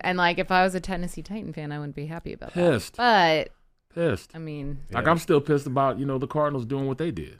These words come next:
Speaker 1: Yeah.
Speaker 2: You
Speaker 3: That
Speaker 2: know?
Speaker 3: makes, that makes a lot of sense. The only thing I'll say is I, I think Belichick should have quit.
Speaker 2: That's what I'm
Speaker 3: Because,
Speaker 2: saying, yeah.
Speaker 3: 'cause even last year, I say to myself, 'cause everybody does the Tom Brady comparison stuff. I go,
Speaker 1: Mm-hmm.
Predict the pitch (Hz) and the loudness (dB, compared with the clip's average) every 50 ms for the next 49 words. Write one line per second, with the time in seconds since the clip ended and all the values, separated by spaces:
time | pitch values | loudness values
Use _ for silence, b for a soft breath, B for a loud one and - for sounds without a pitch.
0 | _ _ _ _ - 214 277 254 175 160 _ _ - - - - - - - - | _ _ _ _ 0 2 2 2 2 -2 _ _ -10 -10 -8 -8 -8 -10 -12 -10
1 | - 98 98 98 95 95 92 95 - - - - 87 90 98 101 107 104 - - | -6 -6 -4 -4 -4 -4 -6 -8 -12 -18 -20 -14 -10 -8 -6 -4 -6 -6 -6 -8
2 | - 95 98 101 98 95 90 - - - 104 95 92 117 165 226 233 190 185 160 | -8 -6 -4 -4 -4 -4 -6 -8 -8 -8 -8 -6 -4 -4 -2 -2 -2 -2 0 2
3 | 143 127 117 - - 117 101 95 87 82 - _ - - 196 - - - - 147 | 2 2 2 0 0 -2 -2 -2 -4 -6 -10 _ -2 0 0 0 2 4 6 8
4 | 156 196 190 - 190 170 147 123 117 113 110 104 131 135 135 120 - - 113 107 | 8 6 4 2 -2 -2 -2 -4 -6 -10 -4 0 2 2 2 2 0 -2 -4 -4
5 | - 120 - - - 101 95 - - - 92 - - _ _ _ _ _ _ _ | -4 -10 -12 -10 -10 -10 -10 -8 -6 -6 -6 -6 -8 _ _ _ _ _ _ _
6 | _ _ _ _ _ _ _ _ _ _ - 160 156 180 190 175 165 220 220 185 | _ _ _ _ _ _ _ _ _ _ -2 2 6 6 6 6 6 4 2 2
7 | 170 185 202 143 90 78 - - - _ _ - - 214 277 277 247 202 190 190 | 4 4 4 4 2 0 -6 -14 -20 _ _ -2 4 4 4 4 4 2 2 2
8 | 185 180 160 - - 117 101 92 85 123 143 - 185 160 143 139 131 123 - - | 4 4 2 2 0 -4 -4 -4 -2 -2 -2 0 0 0 0 0 -2 -2 -2 -2
9 | 120 107 101 95 92 - _ _ _ _ _ _ - 143 131 151 165 165 147 135 | 0 0 0 0 -2 -6 _ _ _ _ _ _ -4 0 4 6 6 6 6 6
10 | 127 120 110 113 110 101 98 90 - 110 107 104 98 92 92 101 95 92 90 - | 4 4 4 2 0 0 -2 -4 -4 -4 -2 -2 -2 -2 -4 -4 -4 -6 -8 -8
11 | 92 - - 95 90 85 - - 73 - - 69 - - - - 110 107 113 107 | -8 -6 -6 -6 -6 -8 -10 -12 -14 -14 -14 -16 -16 -12 -8 -6 -4 0 0 2
12 | 101 - 208 196 185 180 | 2 2 0 0 -2 -4